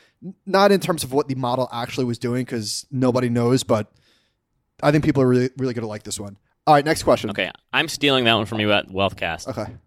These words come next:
Speaker 2: Is social media making new cultures? Like, the Facebook culture is different from the Twitter culture versus the Instagram culture. And do these culture members lose touch with their surroundings and family due to their effort of online culture?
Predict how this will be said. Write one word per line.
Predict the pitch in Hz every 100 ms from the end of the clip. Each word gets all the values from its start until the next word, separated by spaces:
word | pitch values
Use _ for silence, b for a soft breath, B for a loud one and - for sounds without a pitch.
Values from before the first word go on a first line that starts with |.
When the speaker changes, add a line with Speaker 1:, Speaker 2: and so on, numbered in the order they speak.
| _
Speaker 2:
Is | 170 165
social | 190 180
media | 160 156 147
making | 139 135 123
new | 131
cultures? | 131 120 - 104 95 - -
Like, | 107 - -
the | 104
Facebook | - 143 - 127
culture | 127 -
is | 117
different | 107 117 110
from | 101
the |
Twitter | - 165 151
culture | 151 147 147 123
versus | 117 110 110
the | 104
Instagram | 117 113 113 110
culture. | 117 107 - 110 101 - _ _ _ -
And | 110 107 107 98 -
do | 143
these | 139 -
culture | - 135 131
members | 120 117 110
lose | 107 123 120
touch | - 117 -
with | 107
their | 104
surroundings | - 101 104 104 98
and | 92
family | 104 98 95
due | 90 98
to | 92
their | 92
effort | 90 101
of | 90
online | 80 90 90 87
culture? | - 73 - 52